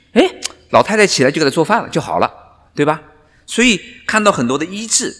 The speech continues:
所以这些人围着他，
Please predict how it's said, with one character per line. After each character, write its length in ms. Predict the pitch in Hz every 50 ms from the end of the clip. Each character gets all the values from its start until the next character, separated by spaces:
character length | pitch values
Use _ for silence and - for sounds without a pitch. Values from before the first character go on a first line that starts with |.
| _ _ _ _ _
所 220 | - - - 214 240
以 100 | 220 185
这 200 | - - 285 262
些 200 | - 247 254 226
人 420 | 156 127 120 117 120 147 208 - - - - - _ _ _ _ _ _ _ _ _ _ _ _ _ _ _ _ _ _ _ _ _ _ _ _ _ _ _ _ _ _ _ _ _ _ _ _ _ _ _ _ _ _ _ _ _ _ _ _ _ _ _ _ _ _ _ _ _
围 180 | - 95 110 131
着 120 | 185 202
他， 240 | - - - 92 -